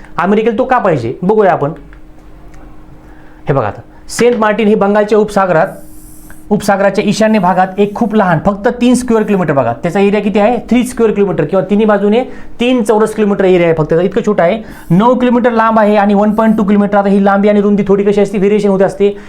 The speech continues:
कारण तो समुद्रातला भाग आहे, थोडा उथळ भा-, म्हणजे पाणी आलं किंवा बेट बुडालं, आपलं ग्लोबल वॉर्मिंग सुरू आहे, पाण्याचं म्हणजे आपलं टेम्परेचर वाढत चाललंय, समुद्राची पाण्याची पातळी वाढत चाललेली आहे,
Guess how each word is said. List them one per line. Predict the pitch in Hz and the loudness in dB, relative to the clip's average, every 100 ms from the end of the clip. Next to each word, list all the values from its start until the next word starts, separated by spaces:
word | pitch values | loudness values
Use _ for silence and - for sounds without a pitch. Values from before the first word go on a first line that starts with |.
| - | -6
कारण | 175 185 185 | -2 0 0
तो | 202 | 0
समुद्रातला | 196 190 196 196 | 0 0 0 0
भाग | 170 175 | 0 0
आहे, | 175 175 | 0 0
थोडा | 175 | 0
उथळ | 180 175 190 | 0 0 0
भा-, | 170 | 0
म्हणजे | 156 156 170 - - - | 0 -2 -4 -8 -18 -4
पाणी | 170 175 | -2 0
आलं | 180 180 | 0 0
किंवा | 170 180 156 | 0 0 0
बेट | 170 156 | 0 2
बुडालं, | 175 170 175 180 - - | 2 2 0 -2 -10 -8
आपलं | 143 170 | -4 -2
ग्लोबल | 156 175 | 0 0
वॉर्मिंग | 180 175 170 | 0 0 -2
सुरू | 170 165 | -2 0
आहे, | 170 | 0
पाण्याचं | 170 165 165 175 | 0 -2 -2 -2
म्हणजे | 151 160 | -2 -2
आपलं | 147 160 | -2 -4
टेम्परेचर | 135 160 165 170 | -2 -2 0 0
वाढत | 160 | 0
चाललंय, | 151 156 156 | 0 -2 -2
समुद्राची | 156 160 160 165 | -2 -2 -2 -2
पाण्याची | 160 160 | -2 -2
पातळी | 151 151 160 | -2 -2 0
वाढत | 151 156 | 0 0
चाललेली | 151 147 143 | 0 0 0
आहे, | 135 | -2